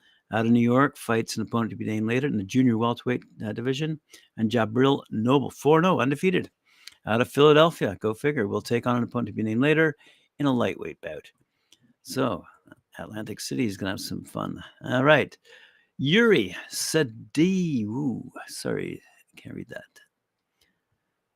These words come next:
Yuri Cedeno Martinez is destined for greatness, and his team is making sure he gets there quick.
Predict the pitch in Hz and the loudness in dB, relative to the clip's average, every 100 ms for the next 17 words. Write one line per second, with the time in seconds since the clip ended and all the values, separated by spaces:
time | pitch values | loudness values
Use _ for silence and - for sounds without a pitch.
0 | _ _ 110 131 160 165 151 - 117 143 | _ _ -2 0 2 0 -2 -2 0 2
1 | 185 170 127 98 87 107 - 147 143 101 | 4 6 4 2 -4 -8 -2 0 0 0
2 | 95 95 98 123 127 - 127 120 98 120 | -4 -8 -6 -4 -4 -4 -6 -6 -2 -2
3 | 131 92 92 110 120 113 - 151 143 113 | -2 -6 -6 -4 -2 -4 -2 2 2 2
4 | 117 147 - 139 - - 139 120 131 113 | 2 2 0 -4 -4 -2 -2 0 -2 -2
5 | 117 - 120 113 - 117 110 - | -4 -2 -4 -4 -4 -2 -2 -4